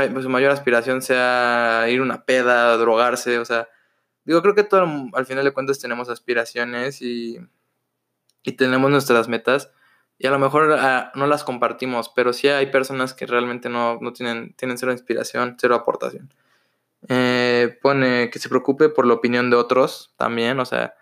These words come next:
también me ha tocado ir con alguien que, ¿sabes? O sea, te, o sea, hasta le da pena aceptar que sale contigo, entonces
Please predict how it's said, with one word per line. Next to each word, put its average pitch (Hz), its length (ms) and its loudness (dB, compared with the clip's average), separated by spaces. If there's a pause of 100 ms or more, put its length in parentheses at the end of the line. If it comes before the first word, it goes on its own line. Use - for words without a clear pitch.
(460)
también 165 260 0
me 202 80 2
ha 196 60 -2
tocado 120 520 2
ir 123 280 0
con 120 220 -2
alguien 123 680 -6 (340)
que, 127 560 0 (600)
¿sabes? 139 340 2
O 131 40 -2
sea, 120 200 0
te, - 220 -14 (400)
o 131 120 -6
sea, 131 100 2
hasta 131 200 0
le 131 100 4
da 147 180 0
pena 147 180 -2
aceptar 131 260 -2
que 120 60 -12
sale 127 200 -2
contigo, 117 320 -6
entonces 120 380 -8